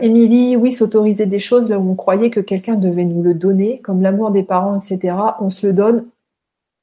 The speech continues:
se l'autorise soi-même. En fait, euh, le fait que les parents, le,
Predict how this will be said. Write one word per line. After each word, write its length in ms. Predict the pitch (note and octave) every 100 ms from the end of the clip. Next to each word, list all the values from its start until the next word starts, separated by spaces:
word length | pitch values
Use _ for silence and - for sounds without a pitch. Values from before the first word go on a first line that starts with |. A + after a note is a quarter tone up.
| _ -
se 120 | G#3+
l'autorise 580 | G3+ G3 G#3 A3 A#3 -
soi-même. 560 | G3+ F#3+ G3+ G3+ E3+ - _ _ _ _ _ _ _ _ _
En 100 | A3
fait, 360 | G#3+ E4 D#4+ - _ _ _ _ _ -
euh, 500 | G#3+ G3 F#3 F3+ -
le 120 | G#3
fait 240 | G#3+ D4 D4
que 100 | A#3
les 140 | G#3
parents, 440 | G#3 A3+ A3+ A3 G#3+
le, 260 | A3 A3